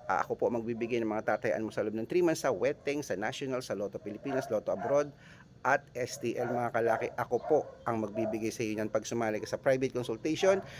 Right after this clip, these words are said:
Aalagaan kita, tututukan kita sa mga laban mo sa Pilipinas at abroad ng mga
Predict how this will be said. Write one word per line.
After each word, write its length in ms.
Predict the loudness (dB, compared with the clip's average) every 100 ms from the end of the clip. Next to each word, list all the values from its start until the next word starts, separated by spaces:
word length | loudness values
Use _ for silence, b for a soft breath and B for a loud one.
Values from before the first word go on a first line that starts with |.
| B B
Aalagaan 640 | 2 4 6 6 6 6 4
kita, 320 | 0 2 2
tututukan 480 | 2 0 2 4 4
kita 240 | 0 -2
sa 80 | -2
mga 240 | 0 2
laban 320 | 2 2 0 0
mo 80 |
sa 80 | -2
Pilipinas 480 | -2 -4 0 0 2
at 140 | 2 2
abroad 320 | 2 0 2
ng 80 | 0
mga 160 | 2